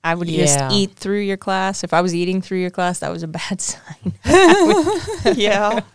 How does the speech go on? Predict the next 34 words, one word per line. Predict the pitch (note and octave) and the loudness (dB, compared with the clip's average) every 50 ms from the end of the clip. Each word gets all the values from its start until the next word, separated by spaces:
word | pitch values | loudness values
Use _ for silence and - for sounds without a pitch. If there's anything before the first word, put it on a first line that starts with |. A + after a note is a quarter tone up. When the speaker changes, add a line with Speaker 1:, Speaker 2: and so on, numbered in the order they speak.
| A3 G#3+ | -6 -2
Speaker 2:
yeah, | F3+ F#3 F#3 F3+ F3 F3 | -2 0 0 0 -2 -2
exactly. | F3 E3+ - - E3+ D#3+ E3 E3 - - D#3+ D#3+ D#3+ | -4 -6 -6 -6 -4 -6 -6 _ -12 -10 -8 -8 -6
Speaker 1:
Where | F3 F#3+ A#3 C#4+ | 2 4 4 4
did | D#4+ E4+ F#4 | 4 -2 -4
you | F4 | -4
go | - C#4+ C4 | -4 -4 -4
to | D#4+ | -4
college | _ - F#3+ D#3+ D#3 D3+ D3+ - | _ -6 -6 -6 -6 -6 -8 -8
at? | B2+ F#2 - - _ _ _ _ _ _ _ _ _ | -10 -10 -10 -12 _ _ _ _ _ _ _ _ _
Speaker 2:
I | - G#3 | -6 -2
went, | G3 G#3 G3+ - - - - - - - - | 2 2 2 2 0 0 -2 -2 -2 0 0
uh, | - F#3+ F3 E3 D#3 D#3 | 0 2 4 4 2 2
Speaker 1:
For | D#3 | 0
Speaker 2:
to | - F3+ | 2 2
Speaker 1:
your | D#3+ D#3+ | 2 2
undergrad? | D#3+ E3 E3+ E3 | 4 2 2 4
Speaker 2:
Bemidji, | F#3 F#3 F3+ F#3 F#3+ F#3+ F3+ F3+ F#3 - - _ _ - | 4 2 2 2 2 2 2 0 -2 -6 -10 _ _ -4
Bemidji | F#3 F3 F#3 F#3 F3 F3 F3+ | 0 2 2 2 2 0 -2
State | E3+ - - - E3 E3 - - | -2 -2 0 0 0 0 0 -2
University | F3+ F#3 F3+ E3 E3 E3 D#3 - - E3+ E3+ E3+ | -2 -2 -2 -2 -2 -4 -2 -4 -4 -4 -4 -4
in | D#3+ D3+ D3+ | -2 -2 0
northern | D3 D3+ D#3+ D#3 D#3+ D#3+ E3 | 0 0 -2 -2 -2 -2 -2
Minnesota. | D#3+ D#3 D#3+ D#3 - - D3 D3+ D#3 D#3+ E3 E3 | -2 -2 -2 -4 -4 -2 -2 -2 0 0 -2 -2
Don't | E3 - - D3+ D3 D3 | -2 -2 -2 -2 0 0
ask | D3 C#3 C#3+ - - - | -2 -2 -4 -6 -6 -6
me | D3+ D3 | -4 -2
why. | D3 D3 D#3+ G3 A#3 C4+ | -2 0 0 0 0 -2
It | C#4 - F#3+ | -4 -6 -6
was, | F3+ D#3+ D3+ - - | -4 -2 -2 -2 -2
like, | E3 C#3+ C#3 C#3 _ - | -2 -4 -4 -6 _ -16
six | - - - - F#3 F3+ F3 _ - - - - - - | -16 -16 -14 -10 -10 -10 -10 _ -8 -4 -4 -2 -2 -4
and | F#3 F3 | -4 -6
a | E3 | -6
half | D3 E3 E3+ E3 | -4 -4 -6 -6